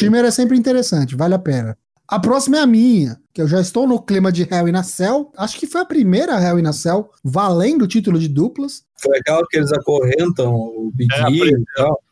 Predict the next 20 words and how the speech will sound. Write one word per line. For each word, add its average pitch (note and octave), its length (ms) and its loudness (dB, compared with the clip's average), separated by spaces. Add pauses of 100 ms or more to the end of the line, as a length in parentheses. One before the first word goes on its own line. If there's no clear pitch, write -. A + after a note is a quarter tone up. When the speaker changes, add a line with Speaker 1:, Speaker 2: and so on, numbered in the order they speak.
(140)
Speaker 1:
Dois B3 220 2
mil C4+ 80 4
e - 20 2
dezessete A3 460 0
foi A#3 160 2
muito A#3+ 240 2
legal, F3 480 0
o C3+ 680 -2 (140)
Xavier E3 600 0
e D3 80 4
o D3+ 60 2
Big C#3+ 260 2
E E3 140 2
enfrentando D3 400 0
os C3 140 -2
Usos F3 380 -2 (360)
pelo F3+ 220 2
título D#3 320 -2
do B2+ 60 0
SmackDown. C#3 540 -2